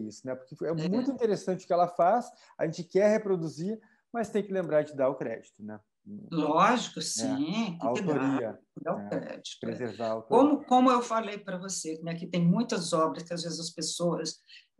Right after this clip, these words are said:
Speaker 2: é, tá produzindo, o orçamento tá muito apertado e ela não tem dinheiro, né, suficiente, o orçamento não comporta, né, aquilo que as editoras vão cobrar ou o autor, quando a obra não tá editada, se negocia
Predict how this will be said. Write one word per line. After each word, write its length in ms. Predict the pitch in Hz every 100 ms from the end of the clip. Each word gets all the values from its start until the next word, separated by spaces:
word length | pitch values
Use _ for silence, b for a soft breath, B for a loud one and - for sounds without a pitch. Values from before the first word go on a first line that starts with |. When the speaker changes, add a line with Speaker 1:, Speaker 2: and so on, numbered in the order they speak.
| 165
Speaker 2:
é, 580 | 170 165 160 156 - - -
tá 120 | 214
produzindo, 1000 | 214 208 165 151 135 208 233 226 202 165
o 20 |
orçamento 720 | 175 - 185 170 190 190 180
tá 80 | 180
muito 480 | 160 175 233 269 233
apertado 880 | - 185 - - 160 175 180 175 175 b b b -
e 100 | 170
ela 240 | 175 170
não 300 | 175 226 226
tem 180 | 214 220
dinheiro, 640 | 170 196 208 214 175 156
né, 120 | 156 175
suficiente, 720 | - 185 185 170 180 185 -
o 40 |
orçamento 760 | 214 - 156 180 214 226 - 170 b b
não 280 | 180 254 302
comporta, 960 | 269 269 - 226 202 170 - - - -
né, 160 | 160 175
aquilo 300 | 175 180 170
que 80 | 170
as 180 | 160 156
editoras 600 | 151 170 180 180 175 160
vão 140 | 156
cobrar 560 | - 131 139 156 170 170 B -
ou 220 | 202 196
o 40 |
autor, 460 | 170 - - 180 175
quando 200 | 185 170
a 60 |
obra 220 | 175 170 160
não 140 | 160
tá 120 | -
editada, 560 | 160 - - 143 165 160
se 180 | 156 175
negocia 640 | 165 156 156 - 160 -